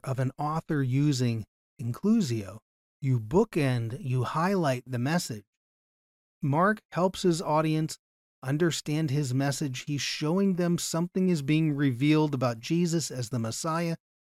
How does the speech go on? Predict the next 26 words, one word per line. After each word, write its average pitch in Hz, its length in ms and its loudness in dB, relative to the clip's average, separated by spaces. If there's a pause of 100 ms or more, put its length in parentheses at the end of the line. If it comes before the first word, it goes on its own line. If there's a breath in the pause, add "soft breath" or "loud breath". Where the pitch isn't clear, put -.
the - 60 -6
Son 220 320 2
of 170 200 2
God, 117 420 0 (400)
whose 139 220 0
kingdom 208 440 6
is 135 140 4
reigning 131 380 2
for - 160 -14
all 175 280 2
eternity, 120 680 -2 (160)
despite 202 560 0
what 143 180 -6
you 135 140 -2
see 123 280 -2
outside 110 480 -6
your 110 140 -8
window. 110 360 -6 (200)
And 92 240 -8
just 196 400 0
like 165 380 0
Isaiah 127 600 0
cried 127 440 -4
out 117 220 -2
to 117 100 -10
God 104 420 -6